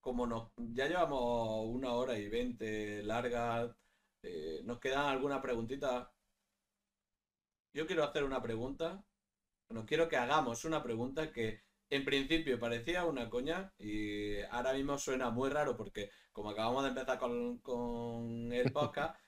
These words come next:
Speaker 1: pero esto se empezó como una coña, pero al final ya os digo que se va a impla-, implantar como una sección del podcast. Así que, Leticia, suelta la pregunta de Simón. <laughs>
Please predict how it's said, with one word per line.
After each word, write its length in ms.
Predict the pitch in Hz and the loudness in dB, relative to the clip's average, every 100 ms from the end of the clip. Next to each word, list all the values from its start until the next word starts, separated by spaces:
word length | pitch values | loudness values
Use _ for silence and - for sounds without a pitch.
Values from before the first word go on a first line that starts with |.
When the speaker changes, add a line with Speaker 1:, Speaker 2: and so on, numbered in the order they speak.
| _ _ | _ _
Speaker 1:
pero 480 | 139 147 160 185 190 - _ _ | 4 6 8 4 0 -12 _ _
esto 580 | 143 156 156 127 113 107 | 4 6 4 -2 -2 -2
se 400 | - - 120 120 | -6 -4 -2 0
empezó 340 | 120 113 120 139 | 0 0 -2 -2
como 160 | 151 | 0
una 200 | 147 135 | 0 0
coña, 300 | 127 165 175 | 2 2 2
pero 160 | 127 113 | -2 -2
al 100 | 113 | -2
final 480 | 117 117 139 180 208 _ _ _ _ | -2 0 0 0 -4 _ _ _ _
ya 320 | - 113 120 113 | -12 0 2 2
os 80 | 117 | 0
digo 340 | 156 180 175 | -2 -2 0
que 120 | 123 | -2
se 220 | 117 - | -2 0
va 120 | 113 127 | 0 0
a 40 | |
impla-, 400 | 123 113 113 117 | 0 -2 -2 -4
implantar 680 | 131 113 - 113 110 139 - | -4 -4 -4 -4 0 0 0
como 260 | 127 120 120 | -2 0 2
una 260 | 123 127 | 2 -2
sección 640 | 127 113 101 - 135 147 120 | -2 -4 -6 -2 -2 -2 -4
del 440 | 110 120 - 107 92 | 0 0 0 -6 -10
podcast. 380 | 85 - - - _ _ _ | -14 -12 -14 -16 _ _ _
Así 300 | - 110 143 | -10 0 2
que, 120 | 139 | 6
Leticia, 680 | 156 127 160 160 170 185 - _ _ _ - _ _ _ _ _ _ _ - | 8 8 4 4 4 2 -2 _ _ _ -20 _ _ _ _ _ _ _ -12
suelta 420 | - 185 180 170 | 0 2 6 8
la 160 | 160 | 8
pregunta 440 | 151 143 147 139 135 | 6 2 2 2 2
de 100 | 120 | 2
Simón. 320 | 131 113 98 - _ | 2 -2 -4 -10 _
<laughs> 840 | - - 208 165 185 190 - - | -4 6 6 8 4 2 0 -6